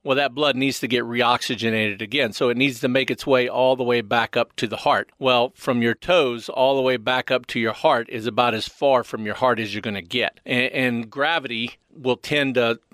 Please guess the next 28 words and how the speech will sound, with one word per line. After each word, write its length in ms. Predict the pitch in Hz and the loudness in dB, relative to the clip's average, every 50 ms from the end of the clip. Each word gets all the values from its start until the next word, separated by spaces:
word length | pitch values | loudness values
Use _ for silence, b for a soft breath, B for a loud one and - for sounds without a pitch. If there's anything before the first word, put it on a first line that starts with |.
| - | -16
you 180 | - 156 135 131 | -6 -4 -2 -2
know, 120 | 117 113 | -2 -2
try 280 | 110 - - 147 147 143 | -6 -2 0 2 2 2
to 80 | - - | 0 -2
keep 300 | - - 160 135 - - | -4 -4 -6 -4 -2 0
that 260 | 139 127 120 117 110 | 0 0 0 -2 -2
blood 340 | 135 139 135 123 117 107 104 | 0 2 2 2 0 -2 -2
down 300 | 123 127 127 123 120 120 | -2 0 0 0 0 -2
in 80 | 113 | -2
your 140 | 110 110 110 | -4 -2 -2
lower 280 | 120 120 117 110 104 107 | 0 0 0 0 0 0
legs. 440 | 127 139 120 104 107 - - - _ | 0 0 0 0 -2 -6 -12 -16 _
That's 280 | 127 131 127 127 - - | -2 -2 -2 -2 0 0
why 200 | 139 123 120 120 | 0 2 2 0
oftentimes 920 | 117 131 143 147 - - 139 120 110 - 127 120 120 117 113 113 - - - b b b b b | 0 0 0 0 0 -2 -6 -8 -4 -2 0 2 2 2 2 -2 -4 -10 -14 b b b b b
in 300 | - 156 127 120 113 107 | -6 -4 -2 -2 -4 -4
people 380 | - - 139 127 - 135 123 104 | -4 -2 -2 -2 0 -2 -2 -2
who 120 | 113 107 | -2 -4
have 280 | 104 127 143 135 123 107 | -2 -2 -2 -2 -2 -2
varicose 520 | 104 120 120 117 113 - - 123 113 98 | -2 -2 -2 -2 0 0 -2 -2 -2 -2
veins, 480 | 101 113 143 156 143 120 117 117 - - _ _ - | -2 -2 0 0 0 0 -2 -4 -6 -12 _ _ -10
the 180 | 147 127 117 | -6 -4 -4
longer 440 | 110 110 120 127 139 139 143 127 131 | -4 -2 0 2 2 2 2 2 2
they're 240 | 110 123 120 120 - | 2 2 0 0 0
up 220 | 127 131 127 - 127 | 0 -2 -2 0 0
on 140 | 117 113 | -2 -2
their 120 | 110 110 107 | -2 -6 -8
feet, 360 | - - 165 156 131 135 - | -4 -2 0 0 2 0 -2